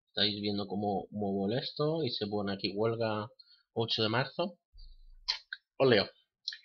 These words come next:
"¿Sabéis quién no va a poder hacer la huelga? Locas. Las azafatas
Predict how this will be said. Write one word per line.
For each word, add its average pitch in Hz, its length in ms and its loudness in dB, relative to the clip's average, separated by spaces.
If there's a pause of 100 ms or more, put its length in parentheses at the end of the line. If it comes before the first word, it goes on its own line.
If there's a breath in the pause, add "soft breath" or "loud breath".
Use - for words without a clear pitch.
(120)
"¿Sabéis 160 680 8
quién 120 240 8
no 113 120 6
va 113 80 10
a 113 80 2
poder 104 260 2
hacer 107 260 0
la 101 200 4
huelga? 104 560 0 (520)
Locas. 107 800 4 (640 loud breath)
Las 120 260 10
azafatas 139 880 6